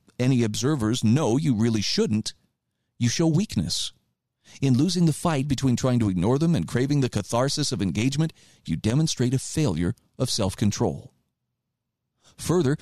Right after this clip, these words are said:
when a chucklehead elicits a response, you validate his importance. He's made you do something against your better judgment. You've given to him two of your most precious resources, your time and attention. You've gone from the offensive to the defensive. His status goes up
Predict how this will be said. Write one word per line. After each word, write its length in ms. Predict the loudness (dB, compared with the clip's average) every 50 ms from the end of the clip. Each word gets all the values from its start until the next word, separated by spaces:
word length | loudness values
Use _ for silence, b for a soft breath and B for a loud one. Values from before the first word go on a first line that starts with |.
| B B
when 160 | 0 0 0
a 60 | 0
chucklehead 480 | 0 -2 -2 0 0 2 2 2 2 0
elicits 400 | 0 0 -2 -2 -2 -4 -4 -2
a 40 | 0
response, 560 | 0 0 -2 0 0 0 0 0 0 -2 -2
you 120 | -2 -2
validate 520 | 0 0 0 0 0 0 0 0 0 0 -2
his 120 | -2 0
importance. 500 | 0 0 2 2 0 0 0 -4 -4 -4
He's 160 | -4 -2 -2
made 180 | -2 -2 0 0
you 80 | 0 0
do 200 | 0 0 0 0
something 340 | 0 -2 -2 0 0 0
against 340 | 0 0 0 0 0 0 0
your 80 | 0 0
better 240 | 0 0 0 0 0
judgment. 520 | 0 0 0 0 0 0 -2 -2 -4 -8 -16 _ _ B B B B B B B
You've 160 | -2 -2 0
given 260 | 0 -2 0 2 2 2
to 160 | 2 2 4
him 160 | 4 4 2 B B B B B
two 200 | -2 2 2 4
of 100 | 4 4
your 80 | 4 4
most 260 | 4 2 2 0 -4
precious 440 | -2 0 0 0 0 -2 -4 -2 0
resources, 560 | 0 0 2 2 0 0 0 0 -2 -4 -4 B B B B
your 140 | -2 -2 0
time 480 | -2 -4 -2 0 0 2 2 0 0 b b b b b -2
and 400 | 0 0 2 2 2 2 2 0 -4 _ _ _ -6
attention. 600 | -4 -4 0 0 2 2 2 0 -4 -6 -6 -10 _ _ _ _ _ _ _ _ _ _ _ _ _ _ _ _ _ _ _ _ _ _ _
You've 140 | -4 -2 0
gone 220 | 0 0 0 2
from 160 | 2 2 2
the 100 | 4 2
offensive 680 | 2 0 0 0 0 2 0 0 -2 -2 -4 -4 -6
to 120 | -6 -4 -2
the 100 | -2 -2
defensive. 560 | -2 -2 -2 0 0 0 0 -2 -4 -6 -4
His 200 | -2 0 0 0
status 380 | -2 -2 -2 0 0 -2 -2 0
goes 240 | 0 0 0 0
up 180 | 0 -2 -2